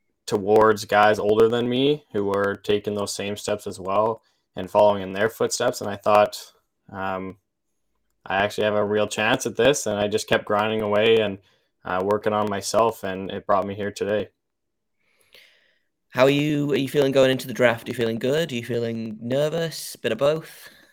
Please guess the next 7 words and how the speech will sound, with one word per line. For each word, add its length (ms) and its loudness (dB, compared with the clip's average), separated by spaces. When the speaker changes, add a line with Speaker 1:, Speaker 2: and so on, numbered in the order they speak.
Speaker 1:
A 160 -14
little 160 6
bit 100 6
of 100 6
both, 360 6
right? 300 0
It's, 380 -6